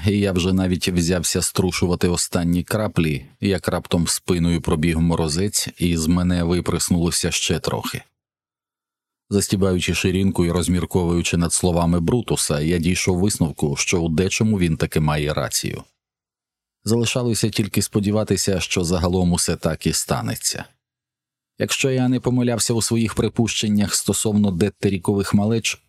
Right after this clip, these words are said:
то Джон Кофі взагалі не заслуговував на смерть.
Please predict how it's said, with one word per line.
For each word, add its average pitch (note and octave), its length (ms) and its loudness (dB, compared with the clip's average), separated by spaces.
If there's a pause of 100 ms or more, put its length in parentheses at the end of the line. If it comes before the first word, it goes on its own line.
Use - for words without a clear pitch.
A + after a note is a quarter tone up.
то G2+ 100 2
Джон G2 340 2
Кофі G2 420 0
взагалі F#2 460 0
не D#2+ 120 2
заслуговував D#2+ 800 0
на D#2 120 2
смерть. - 580 -2